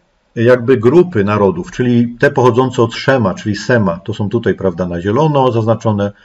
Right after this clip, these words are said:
pochodzące narody od Hama, to jest północna Afryka, tutaj na żółto,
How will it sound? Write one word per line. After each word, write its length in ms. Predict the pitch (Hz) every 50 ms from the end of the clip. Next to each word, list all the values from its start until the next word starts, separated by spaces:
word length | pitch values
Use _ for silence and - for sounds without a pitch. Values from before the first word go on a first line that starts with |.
| _ _ -
pochodzące 480 | 110 101 110 98 113 123 120 117 117
narody 320 | 107 107 107 113 110 104 98
od 100 | 95 -
Hama, 320 | - 120 113 110 95 92
to 100 | - 104
jest 120 | 92 -
północna 420 | - 110 104 101 101 101 - - 95
Afryka, 500 | 180 - - 117 117 117 95 87 85 87 _ _ _ _ _ _ _ _ -
tutaj 220 | 101 92 98 92
na 120 | 92 98
żółto, 540 | 101 127 165 165 160 160 - 127 123 123 123